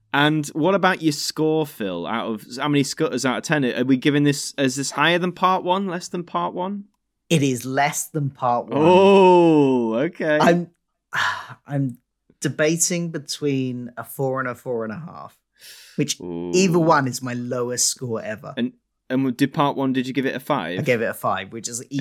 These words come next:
Speaker 1: Yeah.
Speaker 2: with my, with Crikey T V and another one for lowest score. But, <sighs> I think I'm gonna have to give it a four. I think I
Speaker 1: A
Speaker 2: just
Speaker 1: four?
Speaker 2: Yeah.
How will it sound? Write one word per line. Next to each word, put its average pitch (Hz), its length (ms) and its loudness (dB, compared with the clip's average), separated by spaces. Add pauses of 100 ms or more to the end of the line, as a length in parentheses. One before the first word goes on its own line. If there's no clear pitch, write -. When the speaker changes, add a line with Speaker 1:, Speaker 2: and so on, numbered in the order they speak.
Speaker 1:
Yeah. 85 140 -6
Speaker 2:
with 107 240 -4
my, 104 300 -6
with 110 300 -10 (360)
Crikey 113 580 -4
T 110 220 -8
V 104 180 -12
and 104 80 -12
another 104 240 -10
one 98 220 -8
for 104 100 -18
lowest 98 340 -10
score. 95 380 -8
But, 104 220 -8 (380)
<sighs> - 380 -20
I - 640 -4
think 151 340 -4 (580)
I'm 135 80 -4
gonna 139 140 0
have 143 120 -2
to - 60 -6
give 127 160 -2
it 78 80 -4
a - 40 -14
four. 147 500 -6 (320)
I - 120 -20
think 165 180 -6
I - 20 2
Speaker 1:
A 151 40 0
Speaker 2:
just - 160 -2
Speaker 1:
four? 165 480 6
Speaker 2:
Yeah. 165 280 0